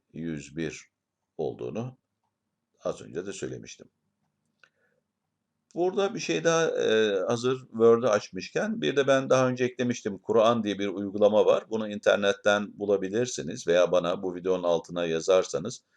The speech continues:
e, mail adresime oradan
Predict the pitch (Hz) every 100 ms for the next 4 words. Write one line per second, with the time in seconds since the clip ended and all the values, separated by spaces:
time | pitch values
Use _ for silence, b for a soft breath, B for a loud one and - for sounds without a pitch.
0 | _ _ _ _ _ - 76 76 71 71
1 | - - - - 78 87 95 82 73 67
2 | - 82 120 92 87 78 85